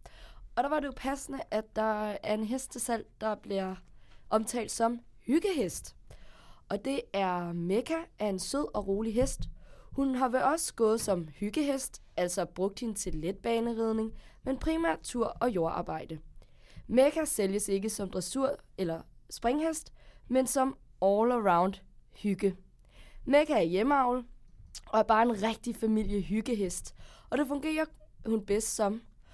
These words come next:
Hun er en hest, som tager tilsyn til nervøs rytter, men chancen for, hun kan springe til side ved forskrækkelse, er der. Hun er en hest, som går lige i hjertet på en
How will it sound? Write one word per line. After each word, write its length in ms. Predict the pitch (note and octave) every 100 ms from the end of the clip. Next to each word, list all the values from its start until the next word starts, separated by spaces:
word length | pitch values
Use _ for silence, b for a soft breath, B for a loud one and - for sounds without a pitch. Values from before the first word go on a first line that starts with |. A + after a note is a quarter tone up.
| b
Hun 160 | - C#4+
er 60 | C4+
en 100 | C4+
hest, 220 | D#4+ D#4+
som 120 | C#4
tager 140 | A3+ F#3
tilsyn 600 | - A#3+ A#3 C4 A#3+ - - -
til 140 | - G3
nervøs 580 | F3 G3 A3+ - -
rytter, 260 | A#3+ C4+ D#4 - b b -
men 120 | B3+
chancen 380 | C#4+ C#4+ D#4 E4
for, 180 | - A#3
hun 120 | A#3
kan 100 | G#3
springe 340 | - G3 F#3+
til 140 | - F#3+
side 340 | - A#3 B3+
ved 80 | A3+
forskrækkelse, 720 | - - - F#3 G3+ A#3 B3+ -
er 140 | D3+
der. 120 | C#3+ C#3+ - - b b b b
Hun 160 | C#4
er 60 | C4+
en 80 | B3+
hest, 220 | C#4+ D4
som 160 | C#4+ C4
går 80 |
lige 200 | A3 A3
i 20 | G#3+
hjertet 400 | F3+ F3+ G3 A3+
på 140 | -
en 260 | G#3+ A3 G#3+